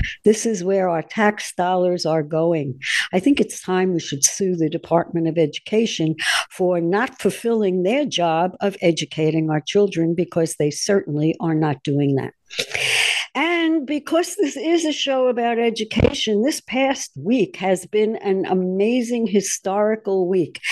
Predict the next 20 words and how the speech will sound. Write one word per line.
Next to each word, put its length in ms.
And 120
when 140
I 80
talk 380
about 260
history, 680
I 280
always 420
like 220
to 120
talk 340
to 120
Bill 240
Federer, 540
because 400
he 160
fills 380
in 180
those 240
gaps 460